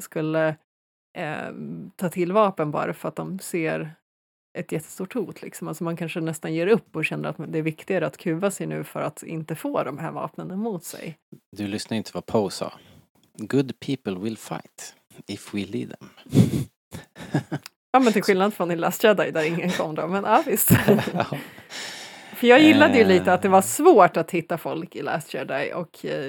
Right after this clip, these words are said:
Speaker 2: Ja.
Speaker 1: nu var det inte det längre. Men visst, så här, det var ett,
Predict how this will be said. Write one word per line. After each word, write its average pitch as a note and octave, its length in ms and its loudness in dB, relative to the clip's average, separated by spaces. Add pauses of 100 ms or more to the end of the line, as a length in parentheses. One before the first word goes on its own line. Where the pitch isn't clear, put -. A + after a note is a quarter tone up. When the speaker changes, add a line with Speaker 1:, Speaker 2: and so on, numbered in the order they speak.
(120)
Speaker 2:
Ja. - 180 -2
Speaker 1:
nu C#4 240 -6
var A#3 260 -2
det D3+ 80 -4
inte D3+ 220 -8
det C#3 120 -6
längre. D#3+ 260 -8
Men A3 180 -2
visst, C4 240 -4
så G3 80 -2
här, E3 240 0 (220)
det A3 380 2
var G#3+ 240 0
ett, A3 120 -6